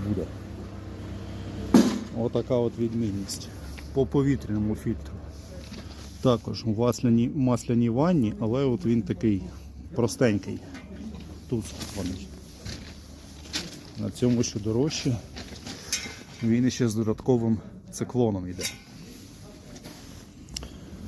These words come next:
Так, ще відмінність по колікам і по тормозам. Ззаді стоять,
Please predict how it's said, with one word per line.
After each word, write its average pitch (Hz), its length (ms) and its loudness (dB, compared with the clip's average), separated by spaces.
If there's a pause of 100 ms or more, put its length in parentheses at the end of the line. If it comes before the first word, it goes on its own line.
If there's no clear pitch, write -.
(140)
Так, 107 160 2 (420)
ще - 220 4
відмінність 101 760 2 (100)
по 131 240 6 (1300)
колікам 110 500 6 (1300)
і 123 80 6
по 110 160 0
тормозам. 104 540 2 (280)
Ззаді 117 300 2
стоять, 117 320 4